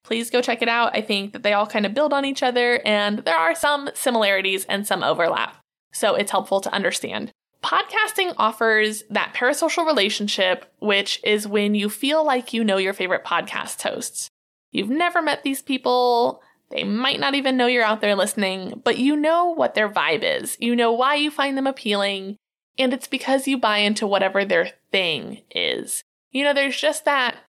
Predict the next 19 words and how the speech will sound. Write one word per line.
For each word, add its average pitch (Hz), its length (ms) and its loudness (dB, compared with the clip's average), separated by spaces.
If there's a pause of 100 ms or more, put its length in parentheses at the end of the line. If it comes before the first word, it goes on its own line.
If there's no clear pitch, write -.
(120)
the 240 120 0
way 285 220 0
that 277 100 -2
they're 262 100 2
presenting 220 480 0
information 233 600 -2
to 233 100 -6
you 202 540 2
where 202 240 2
you're 208 160 2
like, 202 180 -2
"Oh 302 80 2
my 302 120 2
God, 214 260 0
they're, 208 140 4
like, 220 180 0
my 214 120 2
best 214 260 0
friend, 202 460 0